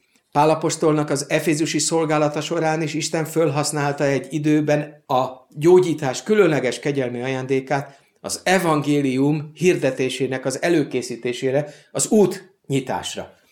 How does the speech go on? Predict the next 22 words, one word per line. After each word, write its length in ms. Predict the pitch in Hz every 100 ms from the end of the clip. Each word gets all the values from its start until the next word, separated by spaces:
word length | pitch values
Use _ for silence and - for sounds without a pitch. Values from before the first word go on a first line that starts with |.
| _
És 160 | - -
itt 120 | 196
Málta 300 | 240 135 120
szigetén 560 | - 117 101 110 85 -
is. 320 | - - _ _ _ _ _ _ _ -
Azok 300 | 185 160 -
az 120 | 104
emberek, 580 | 123 151 156 185 185 - - _ _
lévén, 420 | - 147 170 127 113
hogy 140 | 104
pogány 320 | 160 135 113
származásúak, 960 | 110 117 117 113 120 120 - 139 147 - _ _ _ _ _
egészen 760 | 185 233 160 123 - 120 107
pontosan 580 | - 147 139 113 123 107
értették, 640 | - 131 120 113 107 123 120
hogy 140 | 113
itt 140 | 113 113
velük 280 | 113 110
valami 460 | 120 113 113 107 104 _ _ _ _ _ _
különleges 840 | - 269 123 80 82 - - - _
csoda 280 | - - -
történik. 640 | - - - 69 - -